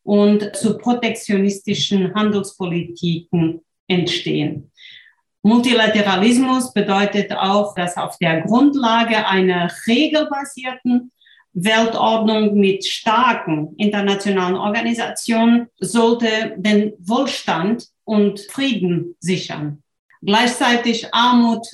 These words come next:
und Arbeitslosigkeit reduzieren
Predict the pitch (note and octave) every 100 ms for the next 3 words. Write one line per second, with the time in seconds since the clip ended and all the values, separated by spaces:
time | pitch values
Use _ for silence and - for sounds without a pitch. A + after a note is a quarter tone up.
0 | - - G#3+ G#3+ G#3 - _ G3+ A3+ C4
1 | A#3+ - A#3+ B3 A#3 - A3 G#3+ - A3
2 | A3 G#3+ - A3+ G#3+ G#3+ A3 G#3+ -